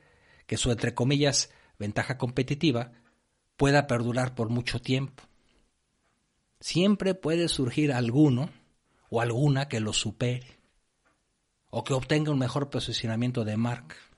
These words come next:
sobre todo cuando aparece en los primeros lugares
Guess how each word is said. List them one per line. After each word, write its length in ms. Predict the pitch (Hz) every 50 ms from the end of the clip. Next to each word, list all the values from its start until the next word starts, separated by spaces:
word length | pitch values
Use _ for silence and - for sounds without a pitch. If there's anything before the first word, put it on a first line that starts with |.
| _ _ _ _ _ _ _ _ _ _ _ _ _ _ _
sobre 260 | - - - 123 127 123
todo 220 | 160 160 156 151
cuando 200 | 156 127 123 123
aparece 340 | 117 - 123 127 127 - 156
en 80 | 123
los 140 | 123 120 -
primeros 400 | - 117 110 113 127 127 131 120
lugares 540 | 127 127 123 127 123 123 123 123 - - -